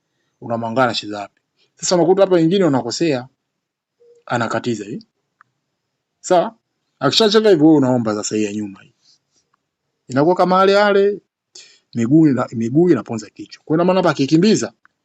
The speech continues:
hiyo ni chuma, maana unakuja unakaa tena huko nyuma. Kwa hapa akija kujiachia hivi, maana una-, unaishia hapa. Akicheza huku, unazuia hapa. Bao limeisha.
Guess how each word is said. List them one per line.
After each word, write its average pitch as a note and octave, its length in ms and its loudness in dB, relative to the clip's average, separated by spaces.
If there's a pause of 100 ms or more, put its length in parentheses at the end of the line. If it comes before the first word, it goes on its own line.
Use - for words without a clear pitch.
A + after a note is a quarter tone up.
(300)
hiyo B2+ 140 -4
ni G#2 100 -8
chuma, G#2 340 -8
maana A2 180 -16
unakuja G#2 280 -14
unakaa G2 260 -18
tena G2 180 -20
huko - 140 -20
nyuma. - 180 -20 (1700)
Kwa C#3+ 160 -2
hapa D3+ 140 2
akija C3 220 2
kujiachia C#3 500 2
hivi, F3+ 400 0
maana B2+ 200 -4
una-, G#2+ 220 -8
unaishia A2 480 -4
hapa. - 240 -18 (460)
Akicheza C#3+ 420 -2
huku, G3+ 480 -2 (340)
unazuia G#2 560 -6
hapa. F#2+ 160 -16 (800)
Bao A2+ 180 -8
limeisha. G2 480 -10